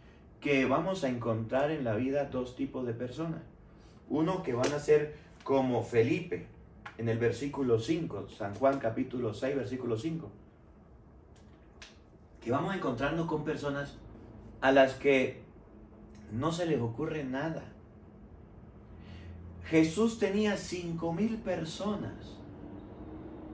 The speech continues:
que lo estaban escuchando, que estaban oyendo,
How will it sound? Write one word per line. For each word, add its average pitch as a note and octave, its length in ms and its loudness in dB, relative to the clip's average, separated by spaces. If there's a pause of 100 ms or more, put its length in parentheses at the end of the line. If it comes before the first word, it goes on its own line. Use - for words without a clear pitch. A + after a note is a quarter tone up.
(500)
que D#3 140 8
lo D#3 80 12
estaban G3 420 6
escuchando, E3+ 880 0 (840)
que D#3+ 100 2
estaban G3+ 480 4
oyendo, D#3 760 2